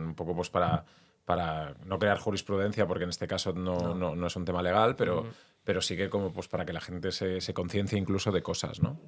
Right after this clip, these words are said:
Speaker 2: Claro, porque al final, eh, los detectives vivimos ahora en un punto que sí que ahora se está empezando a dar a conocer, pero que hay muchas cosas que hacemos que
Speaker 1: Que le
Speaker 2: pueden
Speaker 1: pueden pasar a
Speaker 2: servir a
Speaker 1: mu-,
Speaker 2: la gente.
Speaker 1: y que le puede pasar a mucha peña.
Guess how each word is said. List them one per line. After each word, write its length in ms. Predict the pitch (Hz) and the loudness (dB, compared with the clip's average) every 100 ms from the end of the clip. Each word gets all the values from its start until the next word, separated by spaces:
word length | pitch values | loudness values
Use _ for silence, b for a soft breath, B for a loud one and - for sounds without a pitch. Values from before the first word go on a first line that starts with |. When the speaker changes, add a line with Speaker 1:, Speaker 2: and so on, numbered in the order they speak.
| - | -6
Speaker 2:
Claro, 340 | 117 151 135 | 2 4 4
porque 320 | 107 104 113 | 0 -4 -2
al 180 | 120 123 | -2 -2
final, 320 | 113 123 147 - 120 | -2 0 0 0 -2
eh, 240 | 127 127 - - | 0 -2 -4 -8
los 160 | 135 143 | -4 -2
detectives 400 | 139 139 170 185 | 0 -2 0 0
vivimos 260 | 180 156 143 | 0 0 4
ahora 340 | 139 139 135 | 6 4 2
en 160 | 131 139 | -2 -4
un 200 | 139 131 | -4 -2
punto 420 | 165 175 214 233 | -2 0 0 -2
que 160 | 123 | -2
sí 160 | 113 131 | -2 0
que 100 | 127 | 2
ahora 140 | 123 | 2
se 80 | 120 | 2
está 120 | 117 | -2
empezando 340 | 120 117 123 120 | -4 -4 -2 0
a 40 | 117 | 2
dar 80 | 117 | 2
a 100 | 117 | 2
conocer, 460 | 120 113 151 185 | 0 0 0 0
pero 160 | - 123 | 0 0
que 60 | 127 | 0
hay 60 | |
muchas 260 | 143 151 147 | 0 -2 -2
cosas 180 | 131 - | -2 -2
que 120 | 120 | -2
hacemos 640 | 113 160 196 - - - _ b b _ | 0 0 2 -2 -6 -20 _ b b _
que 80 | - | 4
Speaker 1:
Que 80 | 120 | 8
le 60 | 117 | 10
Speaker 2:
pueden 180 | 127 | 8
Speaker 1:
pueden 20 | 139 | 8
pasar 180 | 147 151 | 8 8
a 40 | |
Speaker 2:
servir 40 | 170 | 10
a 20 | |
Speaker 1:
mu-, 40 | 185 | 10
Speaker 2:
la 60 | 180 | 6
gente. 300 | 196 208 247 | 2 2 4
Speaker 1:
y 40 | |
que 80 | 123 | 6
le 80 | 113 | 6
puede 100 | 123 | 4
pasar 220 | 143 151 | 4 4
a 40 | |
mucha 300 | 160 165 156 | 6 4 4
peña. 260 | - 269 | 2 0